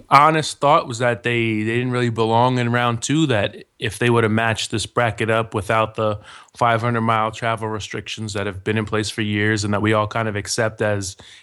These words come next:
as part of the deal here in the D three, uh, playoffs,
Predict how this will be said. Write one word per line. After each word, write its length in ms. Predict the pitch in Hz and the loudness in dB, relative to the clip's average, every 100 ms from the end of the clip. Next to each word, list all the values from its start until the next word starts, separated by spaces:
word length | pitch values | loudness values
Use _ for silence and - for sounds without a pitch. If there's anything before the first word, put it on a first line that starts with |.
| _ - | _ -10
as 380 | 104 101 98 98 | -4 -4 -4 -6
part 280 | - 127 120 | -4 -2 0
of 60 | |
the 60 | 107 | -2
deal 300 | 113 127 120 | -2 0 0
here 180 | 117 110 | 0 -2
in 80 | |
the 100 | 107 | -2
D 160 | 104 107 | -6 -8
three, 440 | 104 107 104 104 104 - - _ | -8 -6 -6 -6 -12 -20 -20 _
uh, 200 | 104 95 | -6 -6
playoffs, 720 | - 117 113 104 110 - - | -2 0 2 2 -2 -6 -10